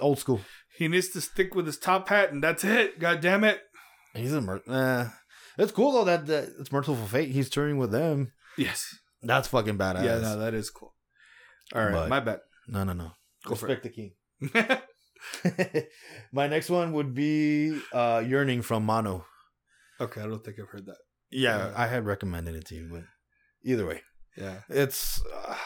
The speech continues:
Speaker 1: such a beautiful fucking song. Um, one of the first songs I ever heard from Mono, or Mono, whatever the, however you pronounce them. They're Japanese.
Speaker 2: I mean, I've,
Speaker 1: Um,
Speaker 2: I've heard Mono, just
Speaker 1: I've heard Mono too, and I've
Speaker 2: Yeah.
Speaker 1: heard Mono. They,
Speaker 2: Yeah.
Speaker 1: everyone, whatever.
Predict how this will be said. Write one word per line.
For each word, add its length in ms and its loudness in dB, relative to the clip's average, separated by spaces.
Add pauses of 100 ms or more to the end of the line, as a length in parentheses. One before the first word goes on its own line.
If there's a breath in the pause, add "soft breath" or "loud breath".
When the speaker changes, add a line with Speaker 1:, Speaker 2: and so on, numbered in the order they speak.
(120 loud breath)
Speaker 1:
such 360 -2
a 60 2
beautiful 420 0
fucking 340 0
song. 480 0
Um, 560 -2 (100)
one 180 0
of 60 2
the 100 2
first 220 -2
songs 200 2
I 60 4
ever 160 4
heard 140 0
from 140 -2
Mono, 380 0 (800 soft breath)
or 180 -2
Mono, 400 2
whatever 300 2
the, 100 2
however 360 2
you 300 -6
pronounce 280 -4
them. 80 -2
They're 100 2
Japanese. 600 -2 (560 soft breath)
Speaker 2:
I 260 4
mean, 100 6
I've, 140 4
Speaker 1:
Um, 60 -4
Speaker 2:
I've 120 0
heard 240 2
Mono, 360 2
just 300 -4
Speaker 1:
I've 160 2
heard 160 2
Mono 280 2
too, 200 2
and 80 2
I've 100 2
Speaker 2:
Yeah. 40 -2
Speaker 1:
heard 140 2
Mono. 720 2
They, 220 2 (260)
Speaker 2:
Yeah. 200 -6
Speaker 1:
everyone, 400 0
whatever. 440 -2